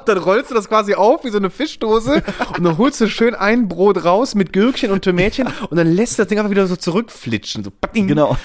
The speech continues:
Speaker 1: Und dann fl-, ist er direkt wieder zu, weil er
Speaker 2: Ah, da
Speaker 1: so
Speaker 2: gibt's ja,
Speaker 1: ungefähr
Speaker 2: da
Speaker 1: so,
Speaker 2: gibt's so tolle
Speaker 1: so zw-,
Speaker 2: Sorry, ja.
Speaker 1: da ver-, da,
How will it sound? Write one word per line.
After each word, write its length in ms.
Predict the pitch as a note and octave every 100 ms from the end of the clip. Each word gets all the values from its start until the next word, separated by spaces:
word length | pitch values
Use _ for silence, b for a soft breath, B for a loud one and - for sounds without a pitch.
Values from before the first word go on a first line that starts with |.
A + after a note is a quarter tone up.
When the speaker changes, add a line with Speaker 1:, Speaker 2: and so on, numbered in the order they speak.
| -
Speaker 1:
Und 80 | -
dann 140 | C#3 B2+
fl-, 160 | -
ist 220 | E3+ D#3+ F#3
er 60 |
direkt 120 | F3+ A#3+
wieder 180 | G#3+
zu, 340 | - - G3+ G#2 -
weil 100 | B2
er 40 |
Speaker 2:
Ah, 20 |
da 60 | C#3
Speaker 1:
so 60 | E3+
Speaker 2:
gibt's 100 | G3+
ja, 60 |
Speaker 1:
ungefähr 200 | G3 F#3 F3
Speaker 2:
da 40 |
Speaker 1:
so, 60 | F3
Speaker 2:
gibt's 160 | A2
so 80 | B2
tolle 280 | - B2 A#2+
Speaker 1:
so 40 | C#3
zw-, 280 | - C#3+ - _ _ _ _ _ _ -
Speaker 2:
Sorry, 320 | - A#2 B2+
ja. 120 | D3
Speaker 1:
da 60 | C#3+
ver-, 180 | D3 -
da, 160 | C3+